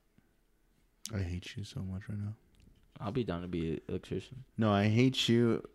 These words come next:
Speaker 1: 'cause when I was your age, I was like, "Where's the fucking drugs?"
Speaker 2: I hate you.
Speaker 1: And someone's like, "Oh, what about your future?"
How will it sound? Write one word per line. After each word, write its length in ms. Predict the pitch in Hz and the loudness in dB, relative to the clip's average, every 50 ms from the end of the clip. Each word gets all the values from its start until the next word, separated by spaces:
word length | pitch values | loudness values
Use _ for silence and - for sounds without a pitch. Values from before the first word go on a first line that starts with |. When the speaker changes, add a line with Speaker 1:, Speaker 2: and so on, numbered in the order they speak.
| _ _ _ _ _ _ - | _ _ _ _ _ _ -4
Speaker 1:
'cause 140 | - - 98 | 0 2 4
when 120 | 98 95 | 4 6
I 100 | 95 95 | 6 6
was 160 | 104 107 104 104 | 4 4 6 6
your 120 | 107 104 | 6 8
age, 460 | 107 110 110 110 113 110 - - - - - | 8 8 8 8 6 4 0 -4 -8 -6 -2
I 140 | 95 92 95 | 0 2 2
was 180 | 95 95 92 95 | 2 2 2 2
like, 260 | 87 82 80 78 - - - | 2 2 2 0 -2 -6 -6
"Where's 420 | - 87 92 92 95 98 98 98 | -2 0 2 4 4 2 0 0
the 80 | - 92 | -2 -4
fucking 380 | - - 90 87 - 92 90 | -2 -2 -2 -2 0 0 -2
drugs?" 560 | 90 98 92 95 98 104 117 123 - - - - - - - - _ _ _ _ - _ _ _ _ _ _ _ _ _ _ _ _ _ _ _ - | 0 2 2 4 4 4 2 0 -4 -8 -14 -16 -18 -20 -20 -20 _ _ _ _ -20 _ _ _ _ _ _ _ _ _ _ _ _ _ _ _ -6
Speaker 2:
I 60 | 104 | -4
hate 280 | 98 95 92 - - - | -2 -2 -4 -6 -6 -8
you. 60 | - | -8
Speaker 1:
And 100 | 90 87 | -8 -6
someone's 340 | - - 90 92 92 90 90 | -6 -4 -4 -4 -4 -2 -2
like, 200 | 87 85 85 - - | -2 -2 -2 -2 -2
"Oh, 140 | - 117 127 | -2 -2 0
what 140 | 127 131 | 0 -2
about 120 | 123 120 123 117 | -2 -2 -2 -2
your 80 | 104 101 | -2 -4
future?" 640 | - - 120 123 127 - - - 98 87 82 80 | -4 -2 -2 -2 -2 -4 -6 -6 -6 -6 -6 -6